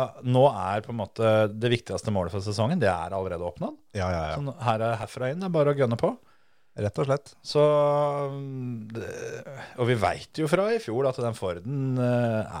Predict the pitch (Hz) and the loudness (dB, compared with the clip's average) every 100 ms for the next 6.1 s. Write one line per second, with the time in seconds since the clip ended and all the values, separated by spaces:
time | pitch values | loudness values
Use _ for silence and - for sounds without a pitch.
0 | 82 143 277 202 127 113 101 123 156 226 | -4 -2 -2 -4 -2 0 0 0 2 0
1 | - - 123 127 120 117 113 98 107 110 | -2 0 0 2 0 0 -2 -2 -2 2
2 | 113 90 98 107 107 107 104 - _ _ | 2 2 0 2 4 4 2 -2 _ _
3 | _ _ _ 107 101 98 98 101 104 127 | _ _ _ -8 -6 -4 -2 0 0 0
4 | 110 123 214 - - _ _ _ _ _ | 2 4 4 4 0 _ _ _ _ _
5 | _ _ _ 127 123 123 123 120 120 120 | _ _ _ -2 0 0 -2 0 0 -2